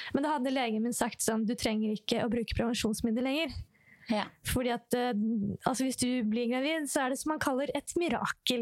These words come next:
Speaker 2: Ja.
Speaker 1: Som alt annet, selvfølgelig. Når man,
Speaker 2: Mirakelbaby.
Speaker 1: eh, når man blir gravid, så er det et mirakel. Men altså, hvis du får det, da er det virkelig et
Speaker 2: Hvis
Speaker 1: mirakel.
Speaker 2: du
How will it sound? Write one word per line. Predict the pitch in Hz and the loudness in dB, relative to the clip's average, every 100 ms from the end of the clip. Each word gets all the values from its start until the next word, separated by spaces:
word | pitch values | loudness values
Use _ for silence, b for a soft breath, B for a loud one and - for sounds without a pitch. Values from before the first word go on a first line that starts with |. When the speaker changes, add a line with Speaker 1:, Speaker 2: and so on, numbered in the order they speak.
| - 311 | 0 0
Speaker 2:
Ja. | 349 294 | 0 0
Speaker 1:
Som | - 359 | 0 0
alt | 247 240 247 | 0 0 0
annet, | 208 226 240 | 0 0 -2
selvfølgelig. | 262 247 392 523 B B B 392 | -2 0 -2 -4 B B B 0
Når | 392 262 254 | 0 0 0
man, | 262 262 | 0 0
Speaker 2:
Mirakelbaby. | 214 254 170 | 0 0 0
Speaker 1:
eh, | 151 165 | 0 0
når | 233 247 | 0 0
man | 240 233 233 | 2 2 2
blir | 220 220 | 2 2
gravid, | 226 294 | 0 0
så | - 240 | 0 0
er | 233 | 0
det | |
et | 294 | 0
mirakel. | 233 208 294 | 0 0 0
Men | 294 262 | 0 0
altså, | 262 247 | 0 0
hvis | 240 | -2
du | - 233 | -2 -2
får | - 254 | 0 0
det, | 320 262 | 0 0
da | 269 | 0
er | 285 | 0
det | 233 | 0
virkelig | 190 - 226 | -2 -2 0
et | 226 | 0
Speaker 2:
Hvis | 220 | 0
Speaker 1:
mirakel. | 254 202 277 | 0 0 2
Speaker 2:
du | 359 285 | 2 0